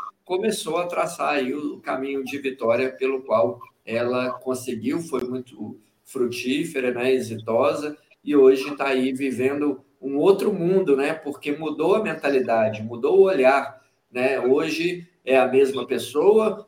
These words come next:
desfrutando dos mesmos ambientes, mas desfrutando de uma maneira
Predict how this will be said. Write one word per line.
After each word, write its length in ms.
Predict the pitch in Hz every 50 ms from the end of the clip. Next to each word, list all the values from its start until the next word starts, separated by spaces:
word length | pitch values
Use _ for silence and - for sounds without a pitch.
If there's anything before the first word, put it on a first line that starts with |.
| _ _
desfrutando 680 | - - - - 151 147 147 143 - 139 139 143 139
dos 220 | 135 135 131 120 120
mesmos 480 | 131 147 160 170 165 147 143 131 123 117
ambientes, 680 | 131 127 120 127 131 131 143 175 202 220 - - - -
mas 240 | 165 170 175 170 -
desfrutando 720 | - - - - - 185 - - - 156 156 156 160 160
de 80 | 151 160
uma 140 | 160 165
maneira 540 | 165 165 156 147 139 143 156 170 160 165 -